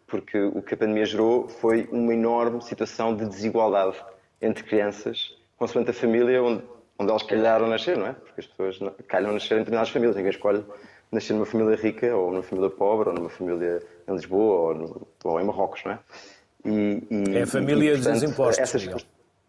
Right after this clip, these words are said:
Speaker 2: É a família e os
Speaker 1: Eh, bem, os
Speaker 2: impostos.
Speaker 1: impostos
Speaker 2: Ninguém
Speaker 1: Sim, os
Speaker 2: escolhe.
Speaker 1: impostos, normalmente, os mais ricos.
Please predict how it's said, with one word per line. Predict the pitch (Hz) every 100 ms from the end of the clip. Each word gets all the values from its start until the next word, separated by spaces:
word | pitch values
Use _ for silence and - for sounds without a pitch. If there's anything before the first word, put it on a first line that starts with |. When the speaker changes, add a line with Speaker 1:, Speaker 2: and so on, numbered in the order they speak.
| _ _ _ _ _ _ _ _ _ _
Speaker 2:
É | 104 156
a |
família | - 123 143 151
e | 202 -
os | 120
Speaker 1:
Eh, | 120
bem, | 104
os | 104
Speaker 2:
impostos. | 123 120 -
Speaker 1:
impostos | 120 - _ _ - _ _ _ _ - - _ -
Speaker 2:
Ninguém | 120 135
Speaker 1:
Sim, | 131
os | 117
Speaker 2:
escolhe. | 113
Speaker 1:
impostos, | 113 127 120
normalmente, | 127 120 117
os | 117
mais | 117 110
ricos. | 113 -